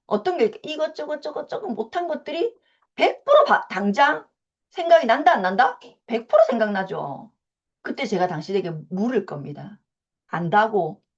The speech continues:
그래서 할 거냐, 말 거냐. 그럼에도 불구하고 할 거냐, 말 거냐. 라고 했을 때 당신은 정말 무엇을 선택할지 한번 생각해 보셨으면 좋겠어요.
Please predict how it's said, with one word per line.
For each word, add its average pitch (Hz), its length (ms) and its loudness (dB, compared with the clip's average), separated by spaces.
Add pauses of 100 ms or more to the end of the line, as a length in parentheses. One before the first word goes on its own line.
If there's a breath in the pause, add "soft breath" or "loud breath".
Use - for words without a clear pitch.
(260)
그래서 262 360 -2
할 185 240 -6
거냐, 202 260 -4
말 - 180 -14
거냐. - 300 -18 (1500)
그럼에도 339 400 2
불구하고 277 560 2
할 359 180 0
거냐, 269 220 -4
말 - 180 -8
거냐. - 300 -16 (680)
라고 190 260 0
했을 190 300 -4
때 175 340 -6 (200 soft breath)
당신은 202 360 -6
정말 220 380 0
무엇을 185 340 -4
선택할지 - 560 -6
한번 - 380 -2 (220 soft breath)
생각해 220 400 -4
보셨으면 185 580 -6
좋겠어요. - 800 -10